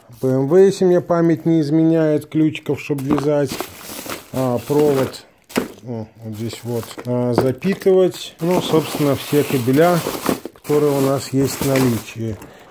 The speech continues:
Сейчас пройдёмся, расскажу. Да, в нём, когда он приходит от китайцев,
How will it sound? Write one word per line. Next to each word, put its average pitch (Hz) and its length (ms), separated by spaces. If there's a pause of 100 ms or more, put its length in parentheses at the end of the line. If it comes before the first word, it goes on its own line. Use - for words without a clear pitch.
(200)
Сейчас 139 380
пройдёмся, 160 920
расскажу. 131 720 (480)
Да, 139 260
в 117 80
нём, 156 260
когда 147 260
он 139 140
приходит 139 500
от 131 160
китайцев, 180 600